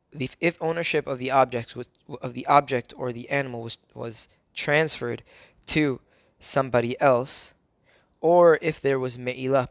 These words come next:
purposefully, there is me'ilah, ahar me'ilah. However, if the me'ilah was done unintentionally and the, and ownership was not transferred, these objects are,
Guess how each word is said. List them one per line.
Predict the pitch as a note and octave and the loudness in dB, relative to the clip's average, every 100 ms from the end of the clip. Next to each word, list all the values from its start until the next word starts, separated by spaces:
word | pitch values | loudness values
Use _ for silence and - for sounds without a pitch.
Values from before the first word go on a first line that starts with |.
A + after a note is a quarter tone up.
| - | -4
purposefully, | - E3+ C#3 - - A#2+ C3+ G3 _ _ - | 0 0 0 -6 -6 -8 -6 -8 _ _ -4
there | B2+ B2 | -4 -2
is | E3 F3 E3 - | 0 0 -2 -8
me'ilah, | B2+ C#3 C3+ C3+ D#3+ - _ _ _ - | -8 -6 0 4 4 2 _ _ _ -6
ahar | B2+ C#3+ C#3+ | -2 2 0
me'ilah. | C3+ B2+ B2+ A2 - _ _ _ _ _ _ | 0 -2 -2 -2 -8 _ _ _ _ _ _
However, | A2+ A#2+ A#2+ A2 C3 G#3 _ _ _ | -2 2 2 2 2 0 _ _ _
if | - F3 - - | 2 2 0 -6
the | C#3+ | -4
me'ilah | C#3+ C3+ C3 C#3 C#3 B2+ | -2 -2 2 4 4 4
was | B2+ | -2
done | B2 B2+ B2 | -4 -6 -6
unintentionally | B2+ B2 - F#3+ G#3+ D#3 B2+ A#2+ C#3+ - _ _ | -12 -12 -6 -4 -4 -6 -6 -8 -8 -12 _ _
and | C3+ B2 - | -12 -12 -12
the, | B2+ B2 _ | -14 -14 _
and | - C3+ B2 _ _ _ | -8 -8 -10 _ _ _
ownership | D#3 D3+ D3 C#3+ | -4 -2 0 -2
was | B2 A#2+ | -2 0
not | D3+ G3+ | 2 2
transferred, | - D#3+ D3 - D3 C#3+ - _ _ | 0 -4 -4 -4 -4 -4 -16 _ _
these | B2+ C#3 C3 | -4 -2 -2
objects | - C#3+ C3 B2+ - - | 2 2 2 -2 -2 -4
are, | C3+ B2 A#2 | 0 0 -2